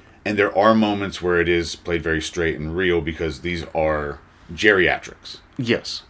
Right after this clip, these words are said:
Speaker 2: They're
Speaker 1: Um,
Speaker 2: in an old folks' home in the film.
Speaker 1: Yes. And there are mo-, I love movies where old folks get to kick ass, like
Speaker 2: Yes.
Speaker 1: The Limey or, uh, I don't know, but it, it's one of my favorite tropes.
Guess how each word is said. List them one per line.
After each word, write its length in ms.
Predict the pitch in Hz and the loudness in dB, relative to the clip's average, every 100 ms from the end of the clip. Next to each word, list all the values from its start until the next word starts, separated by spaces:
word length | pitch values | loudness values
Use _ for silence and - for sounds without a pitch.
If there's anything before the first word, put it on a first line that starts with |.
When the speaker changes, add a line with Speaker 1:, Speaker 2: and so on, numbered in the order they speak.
| - - | -4 6
Speaker 2:
They're 120 | 123 | 8
Speaker 1:
Um, 60 | 123 | 8
Speaker 2:
in 60 | |
an 60 | 123 | 6
old 220 | 110 104 | 4 0
folks' 280 | 101 90 - | -2 -4 -4
home 180 | 85 80 | -6 -8
in 80 | 80 | -10
the 60 | |
film. 120 | 87 | -4
Speaker 1:
Yes. 240 | 80 - - - - - - - | -4 -4 -12 -20 -20 -20 -12 0
And 260 | 92 95 92 | 2 2 4
there 220 | 92 92 | 4 4
are 40 | |
mo-, 200 | 92 98 | 0 0
I 140 | 92 113 | 4 4
love 420 | 104 101 104 95 | 4 2 2 2
movies 460 | 95 98 87 87 78 | -4 -6 -4 -4 -6
where 100 | - | -4
old 220 | 78 80 | -4 -4
folks 320 | - 80 - | -2 -4 -4
get 160 | - 78 | -8 -8
to 60 | |
kick 220 | - 80 76 | -6 -6 -2
ass, 440 | 76 76 73 - | 0 0 -4 -8
like 200 | 69 69 | -8 -6
Speaker 2:
Yes. 420 | 190 - - - | -6 0 2 2
Speaker 1:
The 180 | 80 92 | 2 0
Limey 720 | 87 87 87 85 85 85 82 82 | 2 4 2 2 0 -2 -4 -4
or, 480 | 80 76 76 76 71 | -4 -2 -2 -2 -2
uh, 360 | 69 69 67 64 - - - - - _ - | -4 -4 -6 -10 -18 -20 -20 -20 -20 _ -4
I 80 | 76 | -4
don't 140 | 71 | -4
know, 180 | 67 69 | -10 -6
but 120 | 90 | -2
it, 100 | 98 | 0
it's 160 | 95 92 | 0 -2
one 140 | 101 | -4
of 40 | 98 | -4
my 120 | 87 | -4
favorite 280 | 90 73 71 | -2 -4 -6
tropes. 420 | 78 57 - | -8 -8 -10